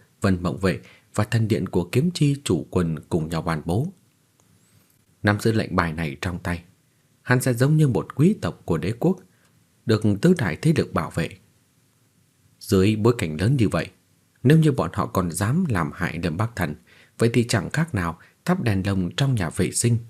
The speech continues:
tìm đường chết. Rút thôi, lập tức rời khỏi học viện số ba, trở về báo cáo chủ nhân,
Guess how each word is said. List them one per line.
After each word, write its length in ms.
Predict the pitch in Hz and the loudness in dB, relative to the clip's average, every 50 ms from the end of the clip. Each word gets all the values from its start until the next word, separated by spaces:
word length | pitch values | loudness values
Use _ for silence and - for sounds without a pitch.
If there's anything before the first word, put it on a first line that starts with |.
| - _ | -8 _
tìm 180 | - 90 76 71 | -2 -2 -2 -2
đường 160 | - - - - - | -4 -6 -8 -6 -2
chết. 180 | - 107 143 - - _ _ _ _ _ _ _ _ _ _ _ _ _ _ _ _ _ | 0 0 0 -2 -6 _ _ _ _ _ _ _ _ _ _ _ _ _ _ _ _ _
Rút 280 | - - 95 104 113 - - | -2 0 0 0 0 -2 -6
thôi, 340 | - 85 87 92 - - - _ _ _ _ _ _ | -4 0 0 0 0 -2 -8 _ _ _ _ _ _
lập 180 | 95 95 87 - - | -2 -2 0 0 0
tức 220 | 165 180 175 - - - | 0 0 0 -6 -6 -2
rời 140 | - 101 95 | 0 0 0
khỏi 140 | - - | -2 -4
học 160 | 80 87 85 - | -6 -6 -4 -2
viện 220 | - - - - | -2 -2 -2 -4
số 160 | - - 131 | -4 -2 0
ba, 200 | 113 104 98 98 - _ _ _ _ _ _ _ _ _ _ | 0 0 0 -2 -6 _ _ _ _ _ _ _ _ _ _
trở 120 | - 113 | 2 2
về 120 | 95 104 - | 2 2 0
báo 180 | - 110 120 | 0 -2 -2
cáo 240 | 120 - 147 165 190 185 | -2 0 0 0 -2 0
chủ 200 | - - 78 67 78 | -2 -2 -4 -2 -2
nhân, 200 | 95 113 123 117 | 0 0 0 0